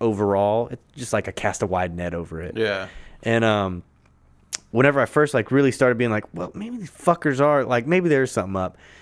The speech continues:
Speaker 1: It was actually here at Maxim, which I didn't mention this, but we are set up in the Maxim conference room right now, so this is pretty
Speaker 2: Yeah.
Speaker 1: dope. Instead of doing it out of my house, this is,
Speaker 2: <laughs>
Speaker 1: this is cool as shit. Um,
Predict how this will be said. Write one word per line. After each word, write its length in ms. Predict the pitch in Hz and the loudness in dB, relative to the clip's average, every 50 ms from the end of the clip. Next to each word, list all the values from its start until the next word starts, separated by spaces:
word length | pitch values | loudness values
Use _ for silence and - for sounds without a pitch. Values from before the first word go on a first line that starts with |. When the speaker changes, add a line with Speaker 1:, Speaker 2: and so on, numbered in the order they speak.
| - - _ - | -20 -8 _ 0
Speaker 1:
It 20 | 113 | 2
was 80 | 117 | 4
actually 280 | 135 156 165 - 180 147 | 4 4 4 2 2 4
here 120 | 160 156 | 4 2
at 60 | 107 | 2
Maxim, 460 | 117 120 123 127 120 - - 110 101 98 | 2 0 0 0 0 -2 -2 -2 0 2
which 260 | 101 101 98 - - - | 2 0 0 -2 -2 2
I 80 | 120 120 | 2 4
didn't 180 | 156 175 170 | 4 4 4
mention 240 | 170 196 202 - 135 | 2 2 2 2 0
this, 160 | 117 110 101 | 0 0 2
but 140 | - 120 113 | 2 2 4
we 140 | 123 127 131 | 4 4 6
are 100 | 143 151 | 4 4
set 200 | - - 151 147 | 4 4 4 4
up 140 | 151 147 147 | 4 4 2
in 60 | 120 | 0
the 60 | 113 | 0
Maxim 320 | 110 120 127 127 - 123 113 | 2 2 0 0 -2 -2 0
conference 400 | - 143 160 170 - 117 104 - | 0 0 0 0 0 -2 -2 -2
room 140 | 104 104 101 | -2 0 0
right 160 | 98 95 85 | -2 -2 -2
now, 320 | 104 98 98 95 95 98 107 | -2 -2 0 0 -2 -2 -4
so 500 | - - - 101 98 95 92 95 104 - - - - - - - - - | -6 -4 -2 0 0 0 0 -2 -4 -8 -14 -20 -20 -20 -20 -14 -8 -4
this 80 | 117 | -4
is 80 | 113 107 | -4 -4
pretty 220 | - - 107 104 | -4 -4 -4 -2
Speaker 2:
Yeah. 60 | 95 87 113 110 104 | 0 2 2 2 4
Speaker 1:
dope. 200 | 101 95 - - | 2 0 -2 -6
Instead 300 | - - - - 127 110 | -8 -2 2 2 2 2
of 80 | 101 | 2
doing 160 | 113 120 117 | 2 2 4
it 20 | 110 | 4
out 120 | 107 107 | 2 2
of 40 | 101 | 2
my 140 | 98 101 101 | 0 -2 0
house, 380 | 127 127 113 101 101 101 - | 0 0 0 0 -2 -4 -2
this 120 | - 123 117 | -2 0 0
is, 120 | 147 101 - | 0 0 0
Speaker 2:
<laughs> 160 | - 160 - | -2 0 2
Speaker 1:
this 140 | 156 151 135 | 2 0 0
is 60 | 131 | 0
cool 200 | - - 147 135 | 2 4 4 4
as 80 | 127 | 4
shit. 420 | - - 151 131 127 120 - - - - - - - - - - - - | 4 2 4 4 4 4 2 -2 -8 -20 -20 -20 -20 -20 -20 -14 -4 2
Um, 440 | 143 139 139 135 120 110 101 104 | 4 4 6 4 4 2 0 -6